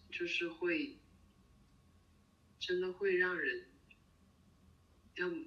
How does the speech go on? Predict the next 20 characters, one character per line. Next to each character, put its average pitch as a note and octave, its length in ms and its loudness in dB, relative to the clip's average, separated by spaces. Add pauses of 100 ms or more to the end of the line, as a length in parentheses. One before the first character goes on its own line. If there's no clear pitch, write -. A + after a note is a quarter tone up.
就 F#3+ 160 -2
是 F3+ 180 0
身， E3 460 -4 (220)
身 D#3+ 280 -4
边 F3 160 0
的 D#3+ 120 -4
环 - 340 -12
境 F#3+ 220 -6
要 F3 120 -2
么 C#3+ 200 -10
是 - 160 -6 (100)
变 E3+ 220 0
得 - 80 -6
很 - 180 -8 (140)
不 - 80 -10
好， - 340 -8 (1080)
要 - 160 -2
么 C3+ 160 -6
就 C#3 200 -6
是 - 520 -2